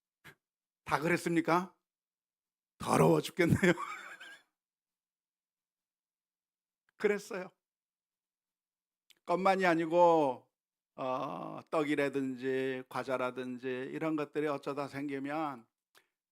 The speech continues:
어, 그것을 아껴 먹고 싶어서 제가, 어, 그것을 숨겨두고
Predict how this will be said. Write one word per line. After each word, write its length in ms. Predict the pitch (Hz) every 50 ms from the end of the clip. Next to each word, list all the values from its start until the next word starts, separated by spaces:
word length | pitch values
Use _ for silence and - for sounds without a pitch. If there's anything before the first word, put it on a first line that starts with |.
| _
어, 240 | - 139 139 139 139 135
그것을 760 | - - 165 160 156 - 170 175 175 175 170 170 165 165 151 -
아껴 540 | 139 143 - - 165 156 156 151 151 151
먹고 300 | 143 143 139 139 - 147
싶어서 720 | 139 - - - 147 135 127 143 143 139 135 131 143 156 165 _ _ _
제가, 540 | - 147 127 120 135 135 135 135 139 143 160 _ _ _ _ _ _ _ _ _ _ -
어, 240 | - 139 135 135 135 -
그것을 760 | - 139 123 117 123 131 131 131 131 131 131 131 131 131 127
숨겨두고 760 | - - 190 190 196 196 202 190 160 143 123 120 110 98 -